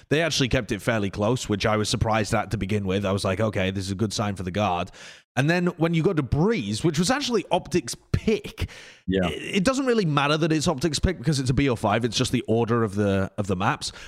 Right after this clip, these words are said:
Speaker 1: But still, the fact that the Guard just unbelievably dumped on them. All
Speaker 2: Smoked
Speaker 1: of the
Speaker 2: them.
Speaker 1: aggression the Optic could not handle whatsoever. I mean, Optic are clearly weak on Breeze and Fracture, and the guard punished them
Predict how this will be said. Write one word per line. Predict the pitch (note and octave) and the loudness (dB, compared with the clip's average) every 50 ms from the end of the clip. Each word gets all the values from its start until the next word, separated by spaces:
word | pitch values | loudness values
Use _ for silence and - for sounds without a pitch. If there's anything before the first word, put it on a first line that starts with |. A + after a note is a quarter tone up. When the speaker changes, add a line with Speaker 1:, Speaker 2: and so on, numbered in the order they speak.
| - | -2
Speaker 1:
But | - F#3+ D#3 | -2 0 0
still, | - - - A#3 D3 G#2 | -2 -2 0 0 0 0
the | F2+ F#2 D3 | -2 -4 -4
fact | C#3+ - A3 F#3 F3+ D3+ | -2 0 0 0 0 -2
that | - D3+ | -2 -2
the | C3+ C#3+ | 0 0
Guard | A#2+ C#3 A#2+ G2 G2 F2+ - - - - - - | 0 0 0 0 0 -2 -4 -8 -18 -20 -8 -4
just | - D3+ B2 - - - - _ _ _ _ _ | -2 -2 -2 -4 -8 -12 -20 _ _ _ _ _
unbelievably | - E3+ F#3 F#3 G3 G3 F3 D3 F#3+ F3+ E3 D3+ C#3+ C3 C3+ C3+ A#2+ D3 C#3+ A2 C3 D3 D3 C#3+ C#3+ - - - - - A2+ A2 G#2+ A2+ | 0 0 2 2 2 2 4 4 4 4 2 2 2 2 2 2 2 2 0 0 0 0 0 0 -2 -4 -8 -12 -12 -10 -10 -10 -6 -2
dumped | - F#3 E3+ E3+ E3 D3+ B2 A2 - | 0 0 2 2 0 -2 -2 -2 0
on | A#2+ G2+ G2+ F#2 F2 | 0 0 0 0 -2
them. | D#2 C#2+ D2 - - - - - _ _ _ _ _ - | -4 -4 -6 -8 -14 -18 -20 -20 _ _ _ _ _ 0
All | E3+ F3+ A3 - D4+ | 2 4 4 4 4
Speaker 2:
Smoked | A4+ - | 2 2
Speaker 1:
of | D#3+ | 2
the | F#3+ | 2
Speaker 2:
them. | F3 E3+ | 2 2
Speaker 1:
aggression | C3 A#2+ C#3 B2+ A2+ - - G2+ F#2+ F2 - _ _ _ - | 2 2 0 0 -2 -2 -4 -4 -6 -8 -12 _ _ _ -8
the | C3+ C#3 - | -6 -6 -2
Optic | - D3+ D3+ - - C3+ G#2+ | 0 0 0 0 0 -2 0
could | - C#3 A2 A#2+ | 0 -2 0 0
not | B2+ D3 F#3 - C#3+ | 2 2 0 0 0
handle | C3 C#3 B2+ A2 A2+ A2 | -2 -2 0 2 2 2
whatsoever. | A#2+ D3 D3 - - B2 G#2 F#2 F2+ F2+ F2+ F2+ - - - - - | 2 0 0 0 0 0 0 0 0 0 -2 -4 -4 -10 -16 -8 -4
I | - | -2
mean, | C#3+ D#3 - | -2 0 0
Optic | F3 F3+ D#3 F3+ D#3+ D#3+ | 0 0 0 0 0 0
are | D3 B2+ | -2 -2
clearly | - - - E3+ F#3+ G#3+ G#3 F#3+ F3+ C#3+ | -2 -2 0 0 2 2 2 2 0 0
weak | A#2 C3 D#3 D3 G#2+ - - - - | 0 0 0 0 -2 -4 -6 -4 -2
on | B2 A#2+ A2+ | -2 -2 0
Breeze | F#2+ A#2 B2+ C3 B2+ B2 G#2 | 0 0 2 2 2 0 0
and | A#2+ A2 G2+ | 0 -2 -2
Fracture, | - B2+ A#2 A#2 - - - F#2+ F2 E2+ - _ - | -2 -2 -2 -2 -2 -4 -4 -4 -4 -4 -6 _ -6
and | G#2+ G#2+ G#2+ G#2 G2 | -4 -4 -4 -2 -2
the | A#2+ | -2
guard | A2+ G#2 C3 C3+ C3+ C3 A2+ - - | 0 0 0 0 0 0 0 0 0
punished | - - C3+ C3 B2 A2 - - - | -2 0 -2 -4 -4 -4 -6 -6 -6
them | G#2+ G2+ G2 F2+ | -6 -6 -6 -8